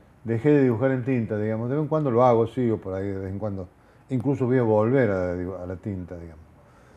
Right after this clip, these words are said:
Pero, este, me atrajo muchísimo el collage por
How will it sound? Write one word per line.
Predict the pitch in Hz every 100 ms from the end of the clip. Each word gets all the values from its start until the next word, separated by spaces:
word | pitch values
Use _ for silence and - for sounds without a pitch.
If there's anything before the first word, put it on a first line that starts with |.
| - _ _
Pero, | 127 117 110 107 101 98 98 92 92 101
este, | 101 95 - 101 92 92 90 87 87 95
me | 107
atrajo | 110 104 139 135
muchísimo | 123 123 131 139
el | 113
collage | 120 143 131
por | 131 147